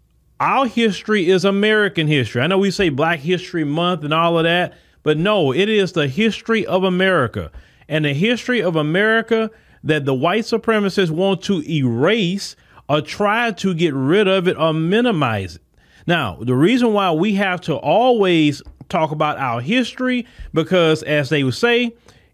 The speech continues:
if you don't know history, you're doomed to repeat that same history. So the white supremacist, what he has attempting to do is try to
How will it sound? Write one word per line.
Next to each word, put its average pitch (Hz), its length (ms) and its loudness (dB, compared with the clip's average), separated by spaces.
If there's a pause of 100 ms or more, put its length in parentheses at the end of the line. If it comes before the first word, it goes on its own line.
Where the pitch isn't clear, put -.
(100)
if 160 320 0
you 180 180 0
don't 160 380 0
know 214 240 2
history, 175 800 0
you're 151 220 0
doomed 185 720 2
to 180 420 0
repeat 156 640 0
that 143 260 0
same 123 480 -2 (140)
history. 117 560 -2 (920)
So 180 180 0
the 165 60 2
white 185 300 0
supremacist, 214 720 0
what 156 180 2
he 196 240 2
has 139 360 -2
attempting 151 600 -2
to 123 80 -2
do 120 340 0
is 147 160 2
try 170 320 -2
to 175 340 -2